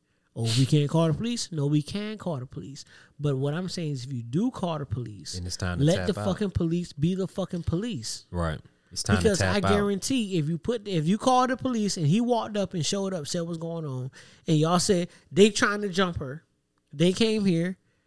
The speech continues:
Speaker 1: The police, we've seen this shit a
Speaker 2: Mm-hmm.
Speaker 1: million different times.
Speaker 2: Mm-hmm.
Speaker 1: The one that I, I remember hearing this a mil-, whoever doesn't live here needs to get the
Speaker 2: Get
Speaker 1: fuck
Speaker 2: the
Speaker 1: outta
Speaker 2: fuck
Speaker 1: here.
Speaker 2: on.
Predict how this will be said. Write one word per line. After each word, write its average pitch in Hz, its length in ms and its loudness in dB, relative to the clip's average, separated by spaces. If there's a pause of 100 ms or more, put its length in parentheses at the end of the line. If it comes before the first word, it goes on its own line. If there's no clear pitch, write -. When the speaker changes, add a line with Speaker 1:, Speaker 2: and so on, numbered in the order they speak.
(320)
Speaker 1:
The 160 80 2
police, 220 360 4
we've 277 280 8
seen 285 380 2
this 233 200 4
shit 139 320 2 (160)
a 214 80 4
Speaker 2:
Mm-hmm. 214 160 4
Speaker 1:
million 277 400 8
different 240 340 0
times. 180 680 -4 (120)
Speaker 2:
Mm-hmm. 85 380 -6 (460)
Speaker 1:
The 190 160 2
one 247 300 2
that 196 220 0
I, 196 200 0
I 208 120 2
remember 240 300 0
hearing 208 260 0
this 190 160 -2
a 156 100 -4
mil-, 185 240 0 (280)
whoever 190 380 8
doesn't 196 420 2
live 202 240 2
here 196 180 -2
needs 175 200 0
to 156 60 -4
get 175 100 -6
the 120 80 -6
Speaker 2:
Get 95 120 0
Speaker 1:
fuck 165 120 2
Speaker 2:
the 135 80 0
Speaker 1:
outta 127 100 4 (100)
Speaker 2:
fuck - 40 0
Speaker 1:
here. 104 80 4
Speaker 2:
on. 90 260 0